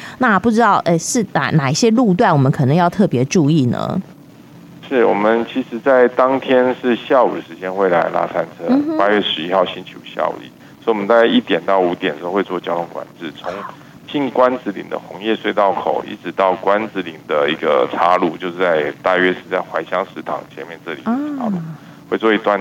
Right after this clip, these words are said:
Speaker 2: 交通管制，禁-，
Speaker 1: 嗯哼。
Speaker 2: 禁止车辆、大小车辆的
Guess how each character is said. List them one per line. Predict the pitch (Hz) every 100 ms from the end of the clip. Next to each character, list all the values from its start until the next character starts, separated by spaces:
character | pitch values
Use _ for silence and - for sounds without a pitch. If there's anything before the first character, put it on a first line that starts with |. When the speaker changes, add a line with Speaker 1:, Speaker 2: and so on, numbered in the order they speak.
| 92
Speaker 2:
交 | 95 95
通 | 95 90
管 | 78 -
制， | 82
禁-， | 85 120
Speaker 1:
嗯 | 262
哼。 | 330 - - -
Speaker 2:
禁 | - 107
止 | 85 80
车 | - 95 98
辆、 | 95 87
大 | 95
小 | 78
车 | - 87
辆 | 87
的 | 78